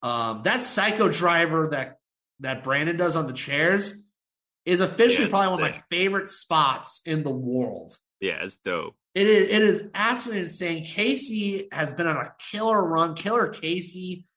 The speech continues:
Speaker 1: Give her the flowers. Give her the belt. I don't care. No Holds Barred has single-handedly found lightning in a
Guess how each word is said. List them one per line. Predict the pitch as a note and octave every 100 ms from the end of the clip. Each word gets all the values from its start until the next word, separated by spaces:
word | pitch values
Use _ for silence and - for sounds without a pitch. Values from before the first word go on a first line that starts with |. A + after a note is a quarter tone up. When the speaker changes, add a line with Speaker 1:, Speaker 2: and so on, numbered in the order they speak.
| _ - B2+
Speaker 1:
Give | E3 A#3 B3+
her | G#3
the | D#3
flowers. | - - D#3 E3 D#3+ D#3+ D3
Give | G#3 B3
her | G#3+
the | G3 - -
belt. | - E3 E3 C#3+
I | F#3
don't | G3+ C#3 B2 -
care. | C#3 D#3+ D#3+ D#3+ D#3 - _ _ _ -
No | E3 B3+
Holds | C4 F#3 - -
Barred | D#3+ E3 D#3+ D3 -
has | D#3+ D#3
single-handedly | - G#3 G#3+ D#3+ E3+ E3 D3
found | - E3 D3+ B2+ A#2
lightning | D3 E3 E3+ D#3+
in | D3
a | A#2+